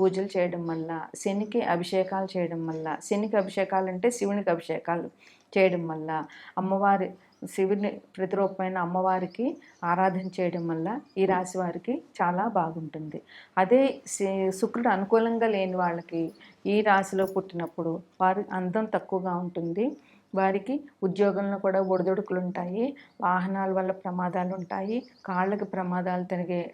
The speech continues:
అవకాశం ఉంటుంది. శుక్రుడి వల్ల వచ్చేటటువంటి సుఖవ్యాధులు వచ్చే అవకాశాలు ఉంటాయి. అందువల్ల వీరికి శుక్రుడు అనుకూలం, అనుకూలంగా ఉండడం కోసం వీరు అమ్మవారి పూజని, అయ్యవారి పూజని, అంటే అమ్మవారు శివుడు,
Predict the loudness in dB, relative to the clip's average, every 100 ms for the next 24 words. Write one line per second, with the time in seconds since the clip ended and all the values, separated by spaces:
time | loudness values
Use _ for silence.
0 | -6 -4 -2 -2 -4 -6 -4 -4 -2 -4
1 | -6 -20 -8 -4 0 2 4 4 2 0
2 | 2 -2 -2 -6 -4 -4 -4 -4 -2 -2
3 | -2 0 4 4 2 -2 0 0 0 0
4 | -2 -2 -2 -4 -6 -4 -2 -4 -6 -12
5 | -14 -4 -2 0 0 0 -2 -4 -8 -16
6 | -2 2 2 0 0 -2 -2 -4 0 2
7 | 2 0 0 2 0 -4 -8 -6 -2 -2
8 | 0 2 2 2 0 0 -2 -4 -4 -2
9 | -4 -4 -10 _ 2 2 2 0 2 2
10 | 2 0 0 0 -2 -4 -6 -14 -6 0
11 | 2 4 2 2 -2 -2 -2 -4 -6 -8
12 | -6 -2 -4 -4 -6 -2 0 0 0 0
13 | -2 -2 0 0 -2